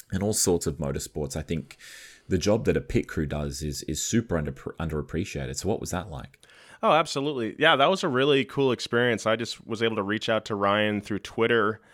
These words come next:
Speaker 2: Um, over the past two years, he's really, uh, his social media presence has really grown. He really, um,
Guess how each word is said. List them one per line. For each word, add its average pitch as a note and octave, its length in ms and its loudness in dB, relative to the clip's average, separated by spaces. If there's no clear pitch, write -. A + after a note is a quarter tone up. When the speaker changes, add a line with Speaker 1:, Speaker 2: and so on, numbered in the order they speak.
Speaker 2:
Um, G2+ 300 4
over C#3+ 180 4
the C3+ 60 -2
past C3+ 280 2
two C3+ 120 0
years, A2 280 0
he's A2+ 160 -2
really, A2 360 2
uh, F2+ 320 2
his B2+ 340 -4
social A2+ 400 -2
media G#2 200 0
presence G2+ 400 -2
has F#2+ 140 -6
really G2+ 220 -2
grown. G2 460 0
He G2+ 280 -4
really, G2+ 440 0
um, F#2 420 0